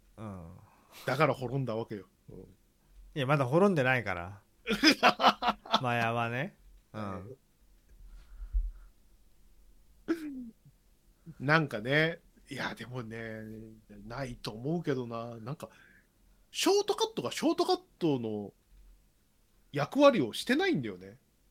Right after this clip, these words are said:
Speaker 1: ああ、そう。
Speaker 2: うん。なんか、あの、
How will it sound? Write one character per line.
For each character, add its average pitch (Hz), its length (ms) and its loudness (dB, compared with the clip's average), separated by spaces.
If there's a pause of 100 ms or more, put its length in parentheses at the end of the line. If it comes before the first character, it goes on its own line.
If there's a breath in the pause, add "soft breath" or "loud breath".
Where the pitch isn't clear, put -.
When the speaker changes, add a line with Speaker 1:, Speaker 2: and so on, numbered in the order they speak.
(760)
Speaker 1:
あ 95 280 -10
あ、 - 20 -12
そ 135 500 0 (680)
う。 117 40 -6
Speaker 2:
う 123 60 -6
ん。 104 340 -8 (960)
な 151 120 -4
ん 147 40 -8
か、 120 180 -6 (1040)
あ 117 180 -8
の、 110 480 -10